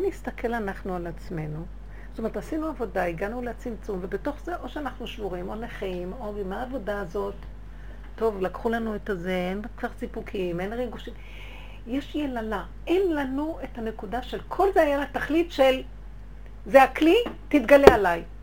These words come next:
עבודה שעכשיו אנחנו עושים, לא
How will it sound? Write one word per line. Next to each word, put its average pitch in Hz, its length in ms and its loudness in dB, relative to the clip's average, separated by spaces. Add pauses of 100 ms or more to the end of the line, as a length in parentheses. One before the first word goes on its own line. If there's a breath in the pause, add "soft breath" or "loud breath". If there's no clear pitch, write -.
(1160 loud breath)
עבודה 214 340 6
שעכשיו 339 340 2
אנחנו 320 320 2
עושים, 269 440 6 (1500 loud breath)
לא 294 220 8